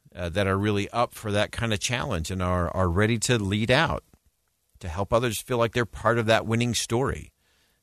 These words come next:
to, uh, to sense and to recognize, uh, that, uh, there really is a better way to lead?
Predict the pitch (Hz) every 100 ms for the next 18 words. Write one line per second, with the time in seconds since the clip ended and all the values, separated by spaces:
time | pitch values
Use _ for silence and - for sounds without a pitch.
0 | _ 98 92 87 90 87 85 87 - 143
1 | 147 - - 90 90 85 120 139 92 92
2 | 80 76 76 - _ _ _ _ _ 90
3 | 85 85 85 82 92 85 _ 95 82 78
4 | 82 90 92 110 104 101 113 110 82 -
5 | 92 92 90 85 82 104 104 92 113 104
6 | 87 - 98 170 185 - 85